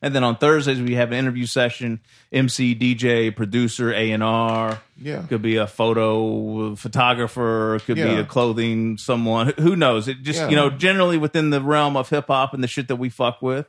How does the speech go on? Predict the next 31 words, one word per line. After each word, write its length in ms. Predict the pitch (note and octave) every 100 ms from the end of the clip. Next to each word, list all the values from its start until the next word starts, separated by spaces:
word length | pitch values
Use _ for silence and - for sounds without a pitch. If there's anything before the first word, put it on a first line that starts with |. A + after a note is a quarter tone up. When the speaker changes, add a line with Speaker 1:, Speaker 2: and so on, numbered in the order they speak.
| -
Speaker 2:
Manager, 480 | A2 B2+ B2+ B2 A#2+
A 40 |
and 360 | G#2+ A#2+ B2+ A#2
R. 240 | A2+ A2+
Speaker 1:
Yeah. 360 | C3+ C#3 A2 -
Speaker 2:
We 80 | A#2
Speaker 1:
And, 180 | B2
Speaker 2:
got 300 | B2 B2 A#2+
Speaker 1:
uh, 20 | A#2+
yeah, 140 | E3
you 120 | C#3+
can 140 | E3 C#3
follow 340 | D#3+ D#3 D3+
us 140 | D3
on 340 | - C#3 B2+ A#2 B2+ C3+
basically 500 | C#3+ A#3 G#3+ D#3+ D#3
any 140 | D#3 C#3+
platform, 680 | - C3 A2 - A#2 G#2+ G#2+ -
uh, 140 | A#2+ A2
SoundCloud, 640 | - D#3+ E3 D#3 D3 C#3
Apple 260 | C3+ C#3+ C#3
Podcasts, 680 | D3 B2+ C3 B2+ B2 A#2+ - _ _ _
Mixcloud, 720 | B2 E3 - - C3 B2 B2
Stitcher 400 | - - E3 E3
Radio, 680 | D3 C3+ C3+ B2+ A#2+ A#2+ A#2+ - _ _ _
Google 300 | D#3 D#3+ D3
Podcasts, 540 | C#3 C3+ C#3+ C3 -
Spotify 560 | C#3+ C#3+ C#3+ B2+ A#2 A2
Podcasts, 760 | A2+ A2+ A2 A2 A2 G#2 - _
Speaker 2:
Mm-hmm. 380 | F2+ E2 D2+ F2
Speaker 1:
YouTube. 840 | C#3 G3 E3+ E3 D#3 D3 D3 C#3+